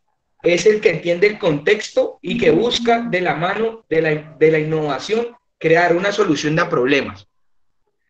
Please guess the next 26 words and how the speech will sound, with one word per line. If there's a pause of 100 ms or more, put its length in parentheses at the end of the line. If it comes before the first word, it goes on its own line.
(140)
Ya
estamos, (320)
ya (160)
la,
la
definición
se
volvió
mucho
más
grande. (1040)
Y (480)
aquí
tenemos
una
definición
también (180)
de
un
experto (460)
que
es,
eh,
eh,
Trías
Deves,